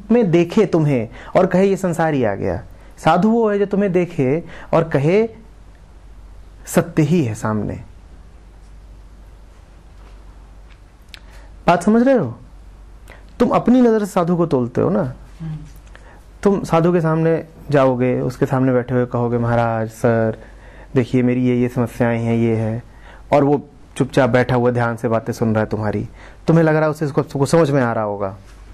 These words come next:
Speaker 1: बात बिल्कुल उल्टी है। तुम जो कुछ कह रहे हो, उसके पल्ले ही नहीं पड़ रहा।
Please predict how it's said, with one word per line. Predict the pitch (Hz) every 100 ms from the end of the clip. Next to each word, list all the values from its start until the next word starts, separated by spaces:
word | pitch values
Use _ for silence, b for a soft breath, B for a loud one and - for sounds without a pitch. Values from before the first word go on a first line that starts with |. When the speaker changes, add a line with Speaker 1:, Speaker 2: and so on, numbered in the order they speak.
| - - - - - - - - - - - - B B
Speaker 1:
बात | 131 165
बिल्कुल | 185 247 269
उल्टी | 247 202 165
है। | 110 101
तुम | - 196
जो | 202
कुछ | 202 277
कह | - 214
रहे | 214
हो, | 254
उसके | 262 233 277
पल्ले | - 226 247
ही | 254
नहीं | 294
पड़ | 302 262
रहा। | 208 120